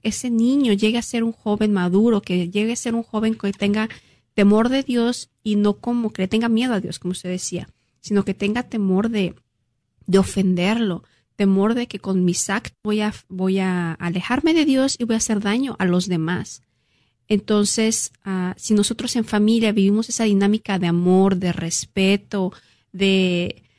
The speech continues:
de que se vea que mamá y papá se hablan, se avisan, se piden permiso. O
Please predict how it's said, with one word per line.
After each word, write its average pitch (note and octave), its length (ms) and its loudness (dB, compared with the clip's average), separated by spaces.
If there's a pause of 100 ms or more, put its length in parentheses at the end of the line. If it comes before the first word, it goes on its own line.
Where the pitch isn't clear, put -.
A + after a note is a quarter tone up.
(180)
de G#3 160 2
que G#3+ 120 -4
se G#3 200 0
vea A3 400 2
que G#3 200 -2
mamá F#3 400 2
y A3 60 4
papá G3 540 -2 (120)
se A#3 220 0
hablan, G3 840 2
se - 180 0
avisan, G3+ 840 2
se - 120 -6
piden G#3+ 280 4
permiso. G3 760 4
O G3+ 80 -2